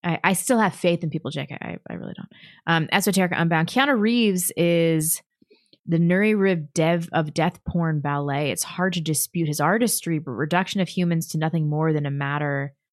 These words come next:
to be splattered speaks to unprecedented degeneracy of our culture. I don't know about that. Just everybody have fun. Have a little fun.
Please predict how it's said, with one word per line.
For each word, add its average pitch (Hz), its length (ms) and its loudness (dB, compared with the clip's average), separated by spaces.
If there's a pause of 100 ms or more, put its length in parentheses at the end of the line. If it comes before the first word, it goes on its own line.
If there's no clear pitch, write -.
(480)
to 180 140 0
be 156 180 0
splattered 139 920 -4 (600)
speaks - 400 0
to 170 140 2
unprecedented 156 560 0
degeneracy 131 540 -6
of 117 100 -10
our 78 80 -6
culture. - 340 -14
I 392 140 -6
don't 147 240 -4
know - 300 -14
about 87 320 -16
that. - 280 -14 (500)
Just - 260 -6
everybody 202 380 -2
have 156 180 -6
fun. - 220 -16 (800)
Have 226 80 -12
a 220 40 -8
little 185 200 -10
fun. - 120 -20